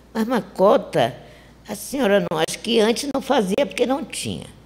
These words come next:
A gente não fotografava porque não tinha. Depois da, da, da máquina fotográfica, se fotografa. Hoje, pode gravar, pode filmar, pode fazer. A senhora não acha que deve?"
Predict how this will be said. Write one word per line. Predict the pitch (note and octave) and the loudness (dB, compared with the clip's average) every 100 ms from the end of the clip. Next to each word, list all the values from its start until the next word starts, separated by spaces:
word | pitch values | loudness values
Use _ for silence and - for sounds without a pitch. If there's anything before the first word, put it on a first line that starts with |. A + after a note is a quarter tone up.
| - | -20
A | - | -18
gente | - | -8
não | C#4 | -6
fotografava | G#3 A3+ C#3+ C#3 C#3 D3 - E3 G#3+ F#3+ - - - | -2 -2 0 2 2 0 2 2 2 0 -6 -12 -20
porque | - F3+ | -8 -2
não | G3 | -2
tinha. | G3+ - D#3+ D#3+ G2 C2 - - | -2 -4 -4 -4 -4 -8 -14 -12
Depois | D3+ D3 F#3+ A3 | -12 0 6 6
da, | F#3+ F#3 | 8 6
da, | D#3 D#3 | 6 4
da | C#3 D3 | 4 2
máquina | C#3 C#3+ D3 C#3+ | 2 0 0 -4
fotográfica, | C#3+ - B2+ B2 D#3+ F#3 - - - - | -6 -8 -8 -2 -2 -2 -8 -20 -20 -20
se | - | -20
fotografa. | - D#3+ - D3 A2 - - - - - - - | -10 -8 -6 -2 -2 -4 -10 -20 -20 -20 -10 6
Hoje, | A#3 B3 B3+ G3+ A#3+ B3 - - - - - | 12 12 12 8 0 -2 -6 -20 -20 -20 -4
pode | G3 D#3+ | -2 0
gravar, | D#3 B2+ C3+ F#3+ G3+ | 4 2 6 6 6
pode | D3 C#3 | 2 -4
filmar, | B2+ C3 A#2+ C#3+ F#3 A3+ | -4 -4 -4 0 0 0
pode | F3 B2+ | -4 -6
fazer. | - B2+ A#2 C3 B2 - - - - | -4 -6 -2 -4 -4 -8 -20 -20 -14
A | - | -12
senhora | - A3+ F3+ | -4 0 0
não | D#3+ C#3+ | 0 0
acha | F#3 C4+ G3+ D3 | 2 2 0 -4
que | C#3 C#3 | -4 -8
deve?" | G#2+ C#3 F#3 G#3 C#3+ A#2 | -2 8 10 8 4 -8